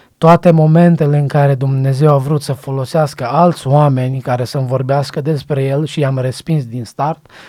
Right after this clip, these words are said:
Am zis că nu mai vreau să am de-a face cu nimeni care urmează pe Dumnezeu. Mi-au trecut toate așa ca un film în fața ochilor și acum așteptam din clipă în clipă să ajung înaintea lui Dumnezeu, să fiu judecat pentru toate și știam ce mă așteaptă.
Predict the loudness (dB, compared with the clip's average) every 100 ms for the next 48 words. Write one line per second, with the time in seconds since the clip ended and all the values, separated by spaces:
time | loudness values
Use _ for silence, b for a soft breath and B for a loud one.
0 | B -8 -8 -8 -10 -10 -6 -6 -6 -6
1 | -6 -6 -6 -6 -6 -6 -8 -8 -4 -2
2 | -2 -4 -6 -8 -6 -8 -8 -8 -8 -8
3 | -10 -10 -10 -12 -16 _ 2 2 2 -2
4 | -4 -2 2 4 4 -2 0 -4 0 2
5 | 2 0 0 -2 -2 -6 -8 -10 -8 -10
6 | -10 -12 -12 -12 -12 -14 -14 -16 _ b
7 | b b b b b b -4 2 4 4
8 | 2 -4 2 2 4 2 0 -2 -4 0
9 | 0 2 -2 0 -2 -2 -4 -2 -2 0
10 | -2 -2 -2 -2 -2 -2 -2 -4 -4 -4
11 | -4 0 2 2 -2 -8 -10 -12 -4 -2
12 | -2 -4 -6 -4 0 0 -2 -8 -10 -8
13 | -8 -8 -4 -4 -4 -8 -8 -6 -2 -2
14 | -2 -2 -2 -2 -2 -2 -4 -16